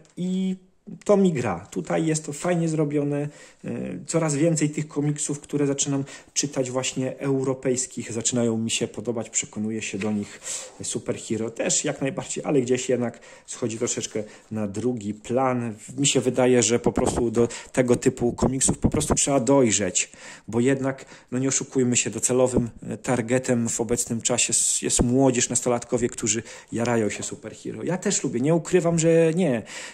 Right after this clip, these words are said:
bo Batmana uwielbiam po prostu, tak jak wiecie, ale stwierdziłem, że mój kanał troszeczkę inaczej, e, będzie to wszystko prezentował, aczkolwiek też spodziewajcie się komiksów z Batmanem czy jakichś innych superbohaterskich. Może troszeczkę mniej.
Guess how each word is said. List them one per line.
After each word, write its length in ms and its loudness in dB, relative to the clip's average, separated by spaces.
bo 300 2
Batmana 400 4
uwielbiam 420 2
po 100 -6
prostu, 240 -8
tak 200 -6
jak 140 0
wiecie, 440 0
ale 160 4
stwierdziłem, 520 4
że 100 2
mój 160 2
kanał 300 -4
troszeczkę 400 -2
inaczej, 480 -2
e, 140 0
będzie 260 0
to 100 -6
wszystko 300 -4
prezentował, 520 -4
aczkolwiek 500 0
też 160 0
spodziewajcie 580 0
się 100 -2
komiksów 440 -8
z 40 -8
Batmanem 520 -4
czy 140 0
jakichś 260 -8
innych 240 -2
superbohaterskich. 920 -8
Może 220 2
troszeczkę 420 0
mniej. 280 4